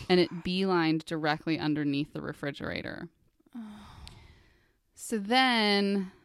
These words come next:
Speaker 1: we're freaking out,
Speaker 2: Mm-hmm.
Speaker 1: not knowing what to do. The chicken's getting dry.
Speaker 2: <laughs>
Speaker 1: All we can think <laughs> to do is put on, um, I, <laughs> I put on Craig's pair of extra work boots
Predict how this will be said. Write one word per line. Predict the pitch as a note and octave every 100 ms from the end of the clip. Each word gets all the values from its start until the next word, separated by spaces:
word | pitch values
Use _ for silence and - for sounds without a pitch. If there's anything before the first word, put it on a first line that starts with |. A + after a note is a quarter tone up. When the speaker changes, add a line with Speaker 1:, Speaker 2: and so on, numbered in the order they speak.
| _ _ _ _ _ _
Speaker 1:
we're | F#3
freaking | F3+ - A3+ A#3+ B3+ A#3+
out, | F#3 F3+ F3+ F3
Speaker 2:
Mm-hmm. | F3+ F#3+ F3+
Speaker 1:
not | F3 F3+
knowing | G3+ G3+ G3 G3
what | F#3 F3
to | -
do. | F3+ E3 D#3+ D#3 D#3 D3+ D3+ - _ _ _
The | E3
chicken's | - F#3 F3+ F3+ E3+
getting | F3 E3 D#3+
dry. | D#3+ D3 C#3+ C#3+ C#3+ C#3+ D3 - -
Speaker 2:
<laughs> | - -
Speaker 1:
All | E3+ F3
we | F#3 G3
can | G#3 G#3
think | F#3+ - - -
<laughs> | - -
to | A#3+
do | - - A3+ - A3 - - - - _ - _ _ _ _ _ _ A#3 - - - - _ _ _
is | G#3 G3+
put | - B3 A3 G3+
on, | G#3+ G#3 G3 F#3+ -
um, | F3 E3+ E3 D3+
I, | E3+ E3+
<laughs> | - -
I | G#3+
put | G#3 G#3
on | G3 F#3
Craig's | E3 E3
pair | - E3+
of | D#3
extra | - - - D#3+
work | D3+ D#3 -
boots | E3+ F3+ - -